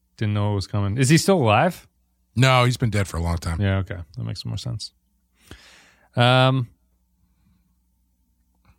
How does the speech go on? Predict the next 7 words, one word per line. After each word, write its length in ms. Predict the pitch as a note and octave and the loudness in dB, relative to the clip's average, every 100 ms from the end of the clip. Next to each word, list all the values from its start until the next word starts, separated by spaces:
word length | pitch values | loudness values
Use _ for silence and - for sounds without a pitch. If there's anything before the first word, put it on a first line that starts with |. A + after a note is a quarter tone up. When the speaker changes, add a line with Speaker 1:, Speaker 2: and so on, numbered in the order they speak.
| _ _ _ _ _ _ _ _ _ | _ _ _ _ _ _ _ _ _
Speaker 1:
let's 220 | - A#2 - | -4 -4 0
see. 260 | C#3 F#2+ - _ - | 0 0 -6 _ -6
I've 120 | A#2 | -2
inserted 320 | A2 B2+ A#2 | 0 0 0
all 80 | A#2+ | 0
the 80 | A#2 | 0
quotes. 580 | - A2+ C3 - - | 0 0 0 -6 -14